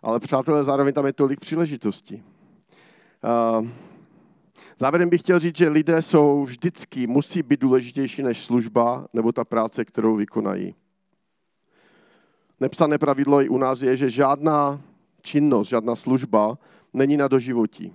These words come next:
Každý si můžeme vzít pauzu nebo ukončit svoje zapojení i bez udání důvodu. Samozřejmě vítáme, když takový krok, krok se udělá, že o tom víme třeba pár měsíců dopředu, ať můžeme někoho najít, kdo by případně nahradil, ale,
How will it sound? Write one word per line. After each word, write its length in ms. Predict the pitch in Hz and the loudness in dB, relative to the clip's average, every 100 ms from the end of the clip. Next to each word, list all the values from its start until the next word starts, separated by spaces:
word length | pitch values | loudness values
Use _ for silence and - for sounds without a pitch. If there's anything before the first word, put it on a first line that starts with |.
| _ | _
Každý 300 | 131 135 143 | -4 -2 -6
si 120 | 147 | -6
můžeme 340 | 139 131 131 | -6 -4 -4
vzít 380 | 120 120 117 _ _ _ _ _ _ _ | -4 -6 -6 _ _ _ _ _ _ _
pauzu 420 | - 135 139 139 | 2 4 4 0
nebo 260 | 127 113 104 | 0 2 2
ukončit 500 | - - 135 - 120 | 2 2 2 -2 -10
svoje 220 | - 120 | -2 0
zapojení 540 | 117 110 117 110 110 160 | 0 0 2 2 0 0
i 40 | |
bez 220 | 151 160 | 0 0
udání 360 | - 135 127 127 | 0 0 -2 -2
důvodu. 460 | 113 110 104 90 85 | 0 2 0 -2 -4
Samozřejmě 400 | 139 135 143 127 | -4 -2 0 -2
vítáme, 400 | 117 143 127 127 | -2 -2 0 -2
když 180 | 113 107 | -4 -6
takový 300 | 113 120 107 | -4 0 0
krok, 240 | - 104 - - - | 0 -4 -4 -20 -2
krok 240 | 117 110 | 0 0
se 140 | - | 0
udělá, 420 | 110 113 107 101 - _ _ _ _ _ _ _ _ - - | 0 0 0 -4 -8 _ _ _ _ _ _ _ _ -12 -6
že 140 | 107 | -2
o 60 | 110 | 0
tom 160 | 120 104 | -2 -2
víme 260 | 113 110 | -2 -2
třeba 200 | - 107 | -2 -2
pár 180 | 117 110 | -2 0
měsíců 380 | 117 123 127 104 | -2 -4 -4 0
dopředu, 480 | 117 - 139 135 123 | 0 0 -2 0 0
ať 80 | |
můžeme 260 | 117 110 113 | -2 -4 -4
někoho 320 | 113 - 117 | -6 -6 -4
najít, 340 | 120 117 127 147 | -2 -2 -6 -4
kdo 200 | 110 110 | -2 -2
by 240 | 107 104 | 0 -2
případně 440 | - 107 110 104 | -4 -4 -2 -2
nahradil, 600 | 101 101 123 127 131 131 | -4 -4 -4 -2 -2 -4
ale, 440 | 127 110 110 107 | -4 -2 -2 -2